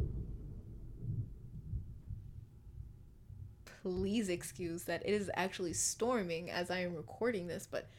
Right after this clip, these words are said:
just, just add it in. This just, we're just gonna keep it this way, right? This is real. This is real happening right now in real time. As I was mentioning, we're forgetting that we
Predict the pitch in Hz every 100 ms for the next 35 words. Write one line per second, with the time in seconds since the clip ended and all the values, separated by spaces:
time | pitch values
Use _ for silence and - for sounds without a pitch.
0 | - - - - - - - - - -
1 | 277 - 269 277 - 220 269 202 208 180
2 | 180 - - - 247 - 254 - - 247
3 | 277 247 185 180 262 233 196 180 - 180
4 | 170 - - - 190 196 262 240 185 254
5 | 208 165 - - 214 247 311 285 311 233
6 | 269 277 202 180 220 302 233 175 - 175
7 | 190 277 262 190 170 - - - - -
8 | - - - 269 294 285 247 202 208 214
9 | 311 339 - 214 190 - - 175 - -
10 | - 269 302 - 190 160 202 269 302 233
11 | 196 - - 185 214 269 294 294 277 254